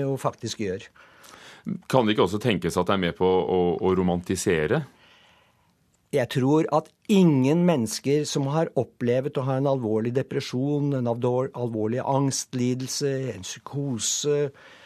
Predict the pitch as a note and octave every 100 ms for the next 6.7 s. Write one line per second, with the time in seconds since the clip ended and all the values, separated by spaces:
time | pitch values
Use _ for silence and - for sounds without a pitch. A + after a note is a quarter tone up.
0 | - - A2+ A2+ A2+ B2+ B2+ A#2+ A#2 -
1 | - G#2+ B2 A#2+ C3+ C#3 B2+ B2 A2 A#2+
2 | B2+ B2 A2 A2+ A2 A2+ D3 C#3 - C#3+
3 | B2 C3+ C3 - C#3+ C#3+ D3 D3 C3 -
4 | D3 C3 B2+ - - - - - F#3 A#2+
5 | - A2 C3+ - G#2+ G#2 A2 - G2+ A2
6 | A#2 A2+ G2+ - C3+ - -